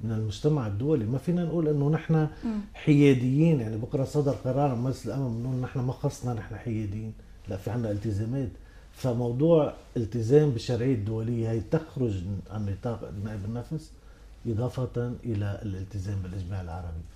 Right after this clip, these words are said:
Speaker 1: وهيدا واضح بالبيان الوزاري. فكل كلام يتناقض مل-، مع هيدا اللي عم بقوله، هيدا بيكون تعمية
Speaker 2: مم.
Speaker 1: وبعد عن الحقيقة. يعني، اللي عم بيقوله وزير الخارجية بعيد كل البعد عن الحقيقة، لأنه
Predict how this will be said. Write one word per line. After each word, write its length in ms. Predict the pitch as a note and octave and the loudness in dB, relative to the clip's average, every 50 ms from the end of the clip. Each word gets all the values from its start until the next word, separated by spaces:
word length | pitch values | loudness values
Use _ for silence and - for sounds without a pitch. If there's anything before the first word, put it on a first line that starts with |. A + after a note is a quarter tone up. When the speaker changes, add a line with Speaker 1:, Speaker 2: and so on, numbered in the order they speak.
| - - - - | -20 -20 -16 -10
Speaker 1:
وهيدا 320 | F#2 G2 B2 C#3 D#3 C3+ A#2+ | -4 0 2 2 2 2 2
واضح 440 | A#2 B2 C#3 D#3 D#3+ D3+ D#3+ D3 - - | -2 0 0 0 0 0 -2 -2 -2 -6
بالبيان 580 | G#2 G#2+ A#2 A2+ G#2 F#2+ A2 A2+ A#2 A#2 A2+ G#2+ | -6 -4 -2 -2 -2 -2 -2 -2 -2 -2 -2 -2
الوزاري. 520 | G2+ G2 G2 G2+ F2 G2 F#2+ F2+ E2 E2+ - - - - - - - - - | -2 -2 -4 -4 -4 -4 -6 -6 -6 -8 -12 -14 -18 -20 -20 -20 -20 -20 -12
فكل 480 | - - B2+ A#2+ - - F3+ G3 F3+ - | -2 -2 -2 -2 2 2 2 2 2 6
كلام 420 | - D3+ D3 C#3+ D3 C3+ A#2+ G2+ F#2 F2 G2+ - - - - - - - - - | 6 8 10 10 8 8 6 2 -2 -4 -8 -12 -18 -20 -20 -20 -20 -18 -6 -2
يتناقض 680 | A#2 B2+ A#2+ - C#3 C#3 D3+ D#3 D3+ - B2 G#2 G2 | -2 -2 2 2 4 4 6 4 4 2 0 0 0
مل-، 280 | A#2+ B2 A#2+ A#2+ B2 - - - A#2 | 0 0 0 0 -2 -4 -6 -4 -4
مع 120 | A#2+ A#2+ | -4 -2
هيدا 340 | A2 G#2 B2 C#3+ D3 B2+ C3+ | -2 2 4 4 4 4 4
اللي 140 | A#2+ A2+ A2+ | 4 2 2
عم 160 | A2 A2+ A2 | 0 0 -2
بقوله، 400 | A2 B2 B2+ A#2 A#2 A#2+ B2 B2+ - - - - - - - | -2 -2 -2 -2 -2 -4 -4 -8 -10 -16 -20 -20 -20 -14 -6
هيدا 200 | - C3+ A#2+ B2 | -2 0 0 2
بيكون 420 | A#2 A2 A2 G#2 - B2+ A#2+ A2+ - - | 0 0 -2 -2 -2 -2 -2 -2 0 0
تعمية 460 | D3 C#3 C3 C3+ C3 A#2+ B2 B2+ B2+ | 2 2 2 2 0 0 2 2 2
Speaker 2:
مم. 140 | C3 B2+ - - - | 2 0 -2 -4 -6
Speaker 1:
وبعد 360 | A2+ A2 G#2+ G#2 A#2+ A#2+ A2+ G2+ | -4 -4 -2 0 0 0 0 0
عن 120 | G#2 G#2 | -2 -4
الحقيقة. 520 | F#2 - - - - G#2+ G2+ F#2+ - F#2 | -4 -6 -8 -8 -6 -6 -6 -6 -8 -8
يعني، 280 | F2+ F#2 G2+ A2 A2+ A2+ | -8 -8 -6 -4 -4 -4
اللي 160 | G#2+ A2 A2 | -4 -2 -2
عم 120 | A2+ A2+ A2+ | -2 -2 0
بيقوله 200 | B2 D3 D3 C3+ | 0 0 0 0
وزير 260 | B2 A2+ A2+ C#3 C3 | 0 2 2 0 0
الخارجية 560 | A2 - A#2+ A2+ G#2 G#2+ B2+ C#3 C#3 C#3+ D3 C#3+ - - - - - - - - - - - - | 0 -2 -2 -2 -2 0 0 0 2 0 0 -2 -6 -12 -18 -18 -18 -20 -20 -20 -20 -20 -18 -12
بعيد 520 | A2+ G#2+ G2+ A2+ - B2 E3 E3+ D#3+ - - - | -6 -4 0 2 6 8 8 8 6 4 0 0
كل 160 | E3 E3 D#3+ | 2 2 4
البعد 380 | D#3+ D#3 - D3+ D3+ D3 C3 A2 | 2 2 4 4 4 4 2 2
عن 80 | G#2+ G#2 | -2 -2
الحقيقة، 460 | G2 - - - - G#2+ G2+ - A2 | -4 -6 -6 -6 -6 -6 -4 -4 -4
لأنه 480 | G#2+ - G#2 C3+ B2 A#2+ B2 B2+ B2 | -4 -2 -2 -2 -2 0 0 -2 -2